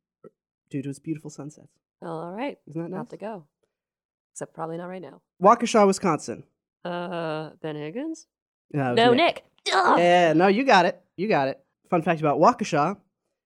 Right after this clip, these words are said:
Speaker 1: It is the place where two twelve-year-old girls stab their friend in an attempt to impress the fictional internet scary story character Slender Man. Um, and, uh, those girls were found not guilty by reason of insanity.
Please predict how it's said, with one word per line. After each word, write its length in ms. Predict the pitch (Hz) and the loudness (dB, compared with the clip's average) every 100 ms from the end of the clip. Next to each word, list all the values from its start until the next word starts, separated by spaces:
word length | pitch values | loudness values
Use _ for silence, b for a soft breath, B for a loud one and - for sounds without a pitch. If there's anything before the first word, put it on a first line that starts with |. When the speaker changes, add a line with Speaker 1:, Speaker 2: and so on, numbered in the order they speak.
| _ _ | _ _
Speaker 1:
It 240 | 170 180 180 | 0 0 0
is 280 | 185 190 180 | 2 2 0
the 80 | |
place 320 | 185 233 233 196 | 2 2 2 0
where 520 | 196 196 196 190 180 | 2 4 4 4 0
two 220 | - 262 285 | -2 -4 -2
twelve-year-old 540 | 254 240 226 220 196 | 0 2 4 2 2
girls 440 | 185 175 180 185 | 2 4 2 0
stab 680 | - - - - 180 196 202 | -8 -10 -12 -6 0 2 2
their 140 | 220 214 | 0 -2
friend 380 | 180 156 156 | -2 0 0
in 80 | 208 | 0
an 120 | 185 | -2
attempt 400 | 147 147 147 151 | -2 -4 -6 -4
to 140 | - 147 | -4 -6
impress 420 | 135 151 143 - | -6 -4 -4 -6
the 380 | 151 135 131 - _ - | -8 -8 -8 -12 _ -8
fictional 340 | 160 - 151 | -8 -6 -6
internet 340 | 147 139 135 | -4 -4 -4
scary 300 | - 135 131 | -6 -6 -4
story 340 | 139 - 139 143 | -6 -6 -6 -6
character 540 | - 135 135 151 139 | -6 -6 -6 -8 -10
Slender 400 | 135 - 147 156 | -10 -4 -2 0
Man. 300 | 165 180 247 - _ _ _ _ _ 143 | -2 -4 -8 -14 _ _ _ _ _ -4
Um, 640 | 135 135 131 127 127 131 - - | -2 0 0 -2 -4 -6 -10 -10
and, 480 | 143 147 151 156 156 | -8 -4 -2 -2 -2
uh, 460 | 160 156 156 156 156 | -2 -2 -2 -4 -4
those 140 | 165 | -6
girls 180 | 170 165 | -6 -6
were 60 | 170 | -6
found 320 | 185 175 175 | -4 -2 0
not 180 | 190 190 | -2 -4
guilty 320 | 196 196 208 | -6 -6 -8
by 120 | 196 | -6
reason 280 | 185 196 190 | -4 -6 -8
of 80 | 190 | -10
insanity. 520 | 190 196 240 - | -10 -10 -12 -16